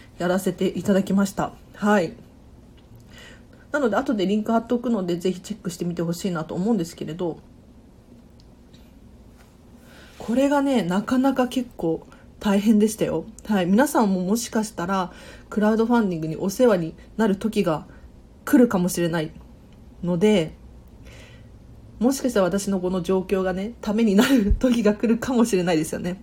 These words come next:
あ、エコーさん、クラファンシルクハットじゃなく、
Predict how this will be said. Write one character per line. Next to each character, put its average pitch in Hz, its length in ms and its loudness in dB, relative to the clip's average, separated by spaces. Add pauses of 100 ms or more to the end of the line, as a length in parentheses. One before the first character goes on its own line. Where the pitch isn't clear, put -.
あ、 214 140 0 (260)
エ 240 80 4
コ 208 100 4
ー 190 60 4
さ 180 100 -2
ん、 160 60 -4
ク 185 100 -4
ラ 220 100 6
フ 247 80 2
ァ 277 40 6
ン 262 60 2
シ 262 120 -4
ル 240 120 -2
ク 269 100 -2
ハ 277 120 2
ッ 277 100 -2
ト 214 120 4
じ 196 80 0
ゃ 190 40 0
な 180 120 -4
く、 175 280 -4